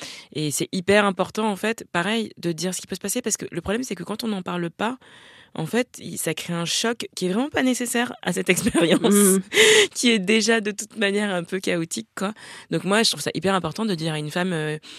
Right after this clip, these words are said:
Speaker 1: qui va accoucher, euh... Bon, alors déjà, chaque couche-, ça, chaque accouchement est différent, ça, il faut quand même le redire, hein, c'est
Speaker 2: Mhm.
Speaker 1: que c'est, il s'agit pas de dire les expériences sont toutes les mêmes, il s'agit de dire il y a des choses qui,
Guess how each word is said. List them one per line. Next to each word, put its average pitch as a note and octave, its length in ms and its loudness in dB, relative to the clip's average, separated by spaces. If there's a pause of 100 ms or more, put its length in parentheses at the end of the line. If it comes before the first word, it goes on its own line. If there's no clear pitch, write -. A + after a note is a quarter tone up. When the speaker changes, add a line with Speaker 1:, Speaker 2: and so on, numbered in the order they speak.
(220)
Speaker 1:
qui - 100 -8
va D#3 140 2
accoucher, G3+ 560 0
euh... D3 420 -2 (340)
Bon, - 60 0
alors C3+ 160 4
déjà, D#3+ 220 4
chaque E3+ 160 2
couche-, E3+ 160 -2
ça, F#3 160 4
chaque - 180 2
accouchement F3+ 340 0
est F3 60 2
différent, E3+ 300 0
ça, C#3+ 80 -4
il B2+ 80 -6
faut C3+ 80 -6
quand D3+ 80 -2
même D#3 100 -2
le C#3+ 120 -2
redire, F#3 360 2
hein, D3 120 -4
c'est - 120 0
Speaker 2:
Mhm. E3 80 2
Speaker 1:
que C#3 140 0
c'est, - 160 -12
il C#3+ 60 -8
s'agit D#3+ 200 -4
pas B3+ 140 -4
de G#3+ 60 -10
dire A3+ 220 -2 (320)
les F3 140 -2
expériences F#3+ 280 -2
sont F3+ 100 -4
toutes - 160 -12
les F3 80 -6
mêmes, D3 120 -6
il C#3+ 60 -10
s'agit D#3+ 220 -4
de E3+ 80 -4
dire G#3 200 -2 (340)
il - 20 -14
y E3 40 -2
a D#3 40 -4
des D3+ 80 0
choses G#3+ 280 0
qui, - 240 -6